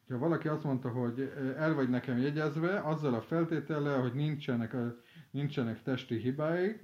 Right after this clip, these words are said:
hibáid, és utána kiderült, hogy van egy olyan testi hibája, amelyik a, ö, a-, mint ahogy azt, ö, fogjuk később részletezni, de akkor ez esetben az eljegyzés érvénytelen.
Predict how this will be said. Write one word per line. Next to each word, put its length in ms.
hibáid, 500
és 160
utána 300
kiderült, 380
hogy 140
van 180
egy 160
olyan 340
testi 300
hibája, 360
amelyik 260
a, 200
ö, 60
a-, 360
mint 280
ahogy 200
azt, 180
ö, 160
fogjuk 280
később 360
részletezni, 800
de 80
akkor 520
ez 120
esetben 540
az 280
eljegyzés 500
érvénytelen. 640